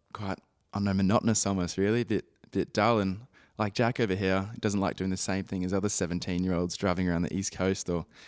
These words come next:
heading to the typical touristy places. I also like to get out there and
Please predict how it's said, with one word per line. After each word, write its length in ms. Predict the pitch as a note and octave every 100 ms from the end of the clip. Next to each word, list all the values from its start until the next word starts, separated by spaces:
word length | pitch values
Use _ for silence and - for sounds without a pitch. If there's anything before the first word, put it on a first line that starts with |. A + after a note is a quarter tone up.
| - _
heading 220 | - G2+ A2
to 60 |
the 80 | G#2
typical 380 | G2 F#2+ G2 F#2+
touristy 460 | - G2 F#2+ F#2+
places. 600 | - G2+ G#2+ - F2 - - - - - _ _ -
I 80 | A2
also 220 | A2 A2+
like 180 | G#2+ D2+
to 80 | G2+
get 140 | A2
out 180 | G2+ F2+
there 200 | G2+ G2
and 180 | F#2+